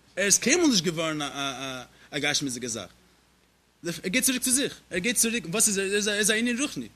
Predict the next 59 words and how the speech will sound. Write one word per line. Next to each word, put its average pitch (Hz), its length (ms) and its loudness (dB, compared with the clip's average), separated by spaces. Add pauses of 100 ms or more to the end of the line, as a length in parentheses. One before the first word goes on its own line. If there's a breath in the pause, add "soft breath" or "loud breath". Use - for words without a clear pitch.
(480 loud breath)
בשעת 277 340 6
מען 185 140 0
האלט, 175 220 -2
מען 170 280 -4
האלט 175 220 -4
אן 175 180 -2
אין 175 120 -4
דעם, 170 340 -6 (340 soft breath)
האלט 180 220 -2
מען 180 100 -2
אן 170 140 0
אין 170 80 0
דעם, 170 180 0 (220)
האלט - 320 -4
מען 175 100 -2
אין 170 80 -2
דעם 170 220 0
אין 170 80 -2
דער 170 60 0
גשמיקע, 170 380 0 (120)
אין 165 120 -6
דער 180 140 0
גשמיקע 170 340 -2
גדולים. 165 360 -4 (320 soft breath)
זעט 180 320 4
זיך 165 200 -2
ער 117 80 -6
און 131 120 -6
ער, 156 60 0 (160)
און 165 120 -4
ער 160 80 -2
פילט 277 300 0
זיך 156 160 -6
אין 139 120 -6
דער 131 100 -6
גשמיקע 120 280 -8
וועלט. 107 180 -16 (280 loud breath)
בשעת 214 380 6
נישט 185 240 4
דא, 208 260 4 (600 loud breath)
מען 156 160 0
האלט 202 160 2
נישט 180 180 0
אן 147 120 -2
אויף 151 160 -8
אים. 170 180 -10
גייט 208 180 2
ער 269 60 0
צוריק 262 180 2
צו 269 100 -2
זיך? 285 200 -4 (340)
און 170 160 -6
וואס 196 240 2
איז 165 120 -2
ער? 170 40 0
ער - 20 0
איז 175 100 0
אין 208 300 -2
רוחני. - 240 -10